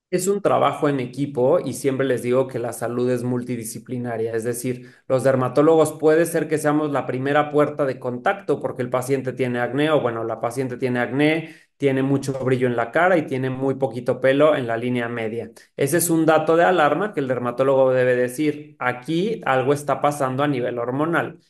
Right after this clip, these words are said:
y ahí referirlo al ginecólogo para que haga el descarte de esta entidad o pensar que se tiene.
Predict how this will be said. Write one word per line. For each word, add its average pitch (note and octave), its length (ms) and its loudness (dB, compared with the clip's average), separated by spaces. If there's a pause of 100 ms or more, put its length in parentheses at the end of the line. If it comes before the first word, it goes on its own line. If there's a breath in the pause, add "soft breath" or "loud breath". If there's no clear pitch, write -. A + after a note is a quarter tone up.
y B2 140 0
ahí C3 300 6
referirlo C3+ 800 2
al C3+ 160 0
ginecólogo E3+ 680 0
para B2 260 0
que B2+ 100 -2
haga C#3 480 -2
el B2+ 220 -4
descarte C#3 680 2
de C3+ 100 2
esta B2+ 220 -4
entidad D3 540 2
o B2 160 0
pensar B2 480 -2
que B2 80 -4
se A2+ 160 -8
tiene. A2 380 -10